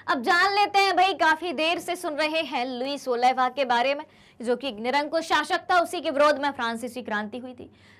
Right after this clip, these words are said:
तो क्या था, कौन था ये लुई सोलहवां? तो देखें, सत्रह सौ चौहत्तर में, कब? सत्रह सौ चौहत्तर में लुई सोलहवां जो है फ्रांस की राजगद्दी पर बैठा।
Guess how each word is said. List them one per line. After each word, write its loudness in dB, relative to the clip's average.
तो 0
क्या 4
था, 6
कौन 4
था -2
ये 2
लुई 0
सोलहवां? 2
तो -2
देखें, 0
सत्रह 0
सौ 0
चौहत्तर -2
में, -8
कब? 4
सत्रह 2
सौ 0
चौहत्तर -2
में 0
लुई -2
सोलहवां 2
जो -2
है -4
फ्रांस 2
की 2
राजगद्दी 2
पर 0
बैठा। 2